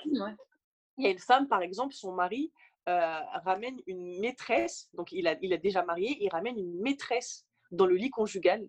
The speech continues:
Speaker 2: devant elle, c'est-à-dire qu'elle, elle est dans la, dans la cour, et on lui dit « patiente, c'est une épreuve du mariage ».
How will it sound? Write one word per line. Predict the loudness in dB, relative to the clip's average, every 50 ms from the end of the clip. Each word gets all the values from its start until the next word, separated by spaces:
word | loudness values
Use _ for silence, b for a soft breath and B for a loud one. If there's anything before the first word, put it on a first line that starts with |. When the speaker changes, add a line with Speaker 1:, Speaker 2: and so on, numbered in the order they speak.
| _
Speaker 2:
devant | -10 0 4 4 4 6 6 4
elle, | 4 4 2
c'est-à-dire | 2 -4 -4 -2 -2
qu'elle, | 0 2 4 4
elle | 4 2 0
est |
dans | 0 -2 -2
la, | 0 2 2 0 0
dans | -2 -2 -2
la | -2 -2 -4
cour, | -2 6 6 6 6 4 -2 _ B B B B B B B _
et | 6 6
on | 6
lui | 4 -2 -4
dit « | 0 0 0 2
patiente, | 2 0 0 0 2 2 4 4 4 0 -4 -14
c'est | -8 -2 0
une | 2 2
épreuve | 2 0 2 2 2 2 2 0
du | -4 -2
mariage ». | -2 -2 -2 -4 -10 -10 -10 -12 -12 -14